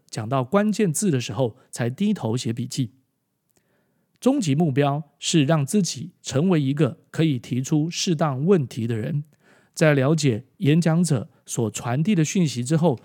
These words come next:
加以消化归纳，并且从其中提出自己的疑惑，也可以快速帮自己更加的进步。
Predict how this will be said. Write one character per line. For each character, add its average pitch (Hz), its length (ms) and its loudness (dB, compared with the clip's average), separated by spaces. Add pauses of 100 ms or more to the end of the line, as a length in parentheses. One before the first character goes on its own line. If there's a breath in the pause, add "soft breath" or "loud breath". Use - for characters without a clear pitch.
(180 soft breath)
加 165 200 2
以 127 120 -2
消 185 280 0
化 185 180 0
归 175 260 0
纳， 190 260 -2 (160)
并 269 200 2
且 120 200 -2
从 123 200 -6
其 127 200 -4
中 151 320 0
提 - 180 -4
出 - 160 0
自 143 140 -2
己 123 120 -6
的 98 120 -8
疑 98 180 -10
惑， 131 260 0 (380 soft breath)
也 135 160 2
可 127 140 2
以 151 100 4
快 202 300 0
速 156 180 2
帮 135 240 -2
自 131 140 -2
己 135 340 -8
更 170 240 4
加 120 180 -4
的 120 80 -4
进 113 280 -2
步。 113 180 -4